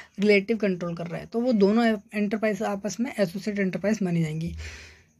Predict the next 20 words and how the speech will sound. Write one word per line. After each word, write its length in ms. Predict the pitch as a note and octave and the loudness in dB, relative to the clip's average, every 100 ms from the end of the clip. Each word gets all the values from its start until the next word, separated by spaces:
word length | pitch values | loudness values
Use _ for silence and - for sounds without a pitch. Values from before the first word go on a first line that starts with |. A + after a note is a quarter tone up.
| _ - - | _ -16 -2
और 60 | |
दूसरी 300 | G#3 G#3+ A3 | 4 4 4
condition 320 | A#3 A3+ A3+ A#3+ | 6 6 6 2
बोलती 240 | G3 A#3 | 2 2
है, 60 | B3 | 0
एक 260 | A#3 C4 | 2 0
enterprises 480 | B3+ A#3 A3+ A3 A#3 | 0 0 0 0 -2
को 80 | B3+ | -2
एचयूएफ़ 500 | G3 G3 A#3+ B3 A#3 | -4 -2 0 0 4
man, 340 | A3 G#3 G#3+ - G3 G#3+ F#3+ | 4 4 0 -2 -8 -8 -2
man 480 | G#3+ G#3+ G#3+ G#3 G#3 - - - - _ _ - - - | 2 2 2 0 -6 -8 -20 -20 -20 _ _ -10 -10 2
control 380 | A3 G#3 G#3+ A3+ | 4 6 6 6
कर 140 | A3 | 6
रहा 140 | G3 G#3 | 2 0
है 60 | |
और 160 | A3+ B3 | 0 -2
दूसरी 340 | G3 A3 C4 | 0 0 0
enterprises 460 | B3+ A3+ G#3+ G3+ G3 | 0 0 0 -2 -2
को 220 | C4+ D#4 - - - - - _ _ _ _ | -4 -6 -10 -18 -18 -20 -20 _ _ _ _
either 380 | G#3 G#3+ G#3 | 4 4 4